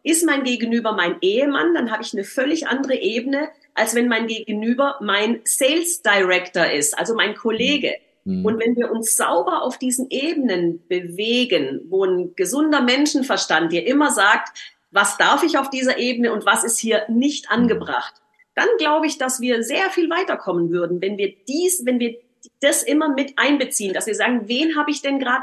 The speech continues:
Speaker 1: als Gegenüber und wie spreche ich mit dem?
Speaker 2: Und ist der Gegenüber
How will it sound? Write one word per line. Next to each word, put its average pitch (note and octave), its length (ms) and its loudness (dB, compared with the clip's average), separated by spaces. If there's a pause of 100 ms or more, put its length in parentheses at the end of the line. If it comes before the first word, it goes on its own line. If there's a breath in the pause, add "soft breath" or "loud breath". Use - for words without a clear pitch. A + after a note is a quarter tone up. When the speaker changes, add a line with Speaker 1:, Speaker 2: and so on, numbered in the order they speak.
Speaker 1:
als B3 180 -2
Gegenüber B3 600 -2 (140)
und A#3 140 2
wie A#3+ 80 0
spreche F4+ 320 -4
ich - 120 -8
mit E3 200 -4
dem? G2+ 220 -8 (640 soft breath)
Speaker 2:
Und G2+ 260 0
ist D#3 260 0
der D#3 180 4
Gegenüber D3 1080 4